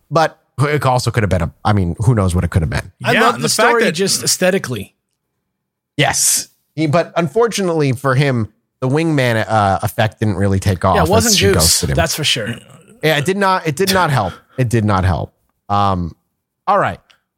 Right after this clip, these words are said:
Speaker 1: This is the last one of the night. This is, uh, we, we've expressed permission from the writer to laugh at this one. Um, this is the drug trip one. And this is simply titled,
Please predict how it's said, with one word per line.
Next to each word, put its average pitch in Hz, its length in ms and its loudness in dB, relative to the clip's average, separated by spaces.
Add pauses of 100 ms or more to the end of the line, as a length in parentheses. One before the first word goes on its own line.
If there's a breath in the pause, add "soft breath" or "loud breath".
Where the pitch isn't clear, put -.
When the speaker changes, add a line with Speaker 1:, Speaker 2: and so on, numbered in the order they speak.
(140)
Speaker 1:
This 196 160 0
is 240 140 -2
the 240 80 0
last 208 340 0
one 202 100 0
of 185 100 -2
the 185 80 0
night. 117 320 0
This 143 180 -2
is, 143 160 0
uh, 135 120 2
we, 147 260 0
we've 147 320 0
expressed - 760 -2
permission 190 380 0
from 160 180 0
the 143 80 2
writer 127 500 0 (240)
to 147 160 0
laugh 113 520 -2 (460)
at 104 180 0
this 95 220 0
one. 85 260 0 (480)
Um, 87 460 0 (120)
this 120 160 0
is 113 100 0
the 113 120 0
drug 104 340 0
trip 92 220 -2
one. 85 220 0
And 104 220 0
this 214 220 0
is 170 180 0
simply 208 360 -2
titled, 120 560 -2